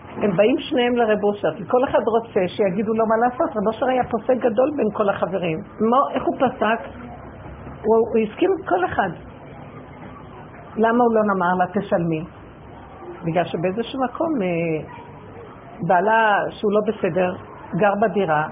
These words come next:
היא ברחה ממנו, אין לה איפה לגור, התמסרה ליד עזרא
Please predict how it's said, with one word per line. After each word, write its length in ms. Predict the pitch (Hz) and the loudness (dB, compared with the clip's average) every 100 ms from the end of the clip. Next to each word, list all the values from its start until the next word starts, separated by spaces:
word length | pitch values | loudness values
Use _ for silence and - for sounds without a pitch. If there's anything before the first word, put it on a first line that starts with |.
| - - - - | -8 -16 -18 -4
היא 100 | 226 | 2
ברחה 340 | 202 214 - 202 | 4 2 2 0
ממנו, 380 | 185 170 160 165 202 - - - | 0 0 0 -2 -6 -10 -4 2
אין 80 | 294 | 4
לה 140 | 302 | 4
איפה 260 | 202 208 196 | 2 2 0
לגור, 400 | 185 147 165 175 - - - - - - - | 0 0 -2 -2 -6 -16 -18 -20 -20 -20 -4
התמסרה 640 | 214 208 226 208 - 240 285 | -4 0 0 0 0 2 2
ליד 320 | 294 254 196 196 | 4 4 4 2
עזרא 360 | 175 175 190 | 2 0 0